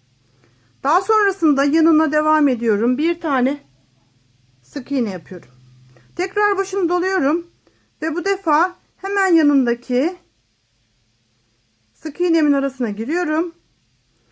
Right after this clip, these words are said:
Çektiğim ilmeğimi iki defa da trabzan örüyorum. Devam ediyorum. Bir tane daha sık iğne yapıyorum. İkinci sık iğnemi iki zincir çektiğim boşluğuma yapıyorum.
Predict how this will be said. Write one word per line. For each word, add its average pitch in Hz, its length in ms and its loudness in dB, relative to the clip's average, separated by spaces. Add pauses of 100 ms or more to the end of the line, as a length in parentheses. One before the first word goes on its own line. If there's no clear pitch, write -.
(180)
Çektiğim 330 460 -6
ilmeğimi 294 520 2
iki 294 260 -10
defa 254 400 -4
da 277 120 -6
trabzan 208 460 -6
örüyorum. 165 400 -12 (1300)
Devam 381 380 2
ediyorum. 254 540 0 (340)
Bir 392 240 0
tane 381 360 -2
daha 247 180 0
sık 247 260 -12
iğne 330 160 0
yapıyorum. 359 580 -4 (460)
İkinci 330 380 0
sık 370 240 -6
iğnemi 302 600 0 (920)
iki 262 220 -2
zincir 349 300 0
çektiğim 302 460 -2
boşluğuma 240 480 -4
yapıyorum. 170 400 -14